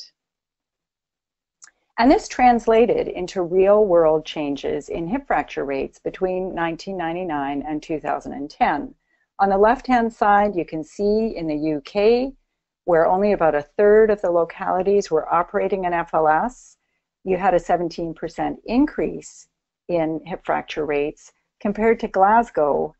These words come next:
which had a fully implemented F L S service since nineteen ninety-nine, having a seven percent drop. And a cost-effectiveness analysis suggested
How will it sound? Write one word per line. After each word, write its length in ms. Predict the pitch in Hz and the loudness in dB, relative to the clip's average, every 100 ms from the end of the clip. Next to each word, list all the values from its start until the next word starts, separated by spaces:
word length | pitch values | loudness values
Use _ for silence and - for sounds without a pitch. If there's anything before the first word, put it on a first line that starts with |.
| _ | _
which 160 | 170 170 | -12 -4
had 160 | 180 | -2
a 60 | 165 | -2
fully 380 | - 294 294 220 | 2 2 2 0
implemented 600 | 170 - 165 151 151 156 | -4 -8 -8 -8 -6 -6
F 180 | 143 160 | -6 -4
L 100 | 151 | -6
S 180 | - - | -6 -6
service 440 | 185 165 156 - | -4 -2 -4 -6
since 340 | - 175 170 | -8 -8 -8
nineteen 460 | 175 160 - - 156 | -8 -8 -8 -10 -6
ninety-nine, 800 | 151 143 147 170 196 165 151 156 _ _ _ | -4 -4 -4 -2 0 0 -2 -6 _ _ _
having 420 | 185 170 165 165 165 _ _ _ 170 | -4 -2 -2 -6 -12 _ _ _ 0
a 440 | 156 151 151 - _ _ | 2 2 -2 -6 _ _
seven 420 | - 190 170 170 | -4 0 0 -2
percent 600 | 160 160 - 147 143 - _ | -6 -10 -6 -6 -6 -12 _
drop. 420 | - 156 139 - _ _ _ _ _ _ _ _ _ _ _ _ _ _ _ | 0 2 0 -4 _ _ _ _ _ _ _ _ _ _ _ _ _ _ _
And 120 | 214 208 | 0 2
a 60 | |
cost-effectiveness 1000 | 208 269 302 - 254 214 208 185 175 165 | 2 4 4 2 0 0 -2 -4 -6 -8
analysis 800 | 175 190 226 226 202 175 151 151 | -4 0 4 4 2 0 -2 -4
suggested 1000 | - 180 175 226 254 - 170 156 156 - | -6 -4 2 2 2 0 0 2 -2 -12